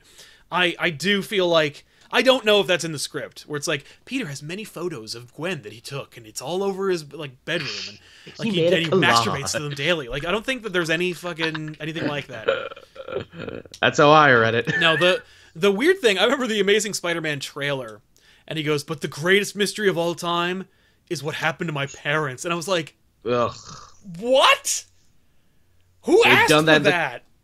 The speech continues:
Speaker 2: They've done that in the comics, and it's never been good. That was the moment where I'm like, "Yep, this is full-on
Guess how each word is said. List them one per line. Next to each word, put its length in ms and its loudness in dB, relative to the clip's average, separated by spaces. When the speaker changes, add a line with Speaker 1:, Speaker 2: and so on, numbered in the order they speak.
Speaker 2:
They've 240 2
done 200 4
that 140 6
in 40 -4
the 80 0
comics, 380 2
and 120 4
it's 200 2
never 440 2
been 220 0
good. 220 2
That 160 6
was 220 2
the 100 0
moment 420 6
where 120 6
I'm 100 4
like, 160 2
"Yep, 180 4
this 200 0
is 100 -4
full-on 680 4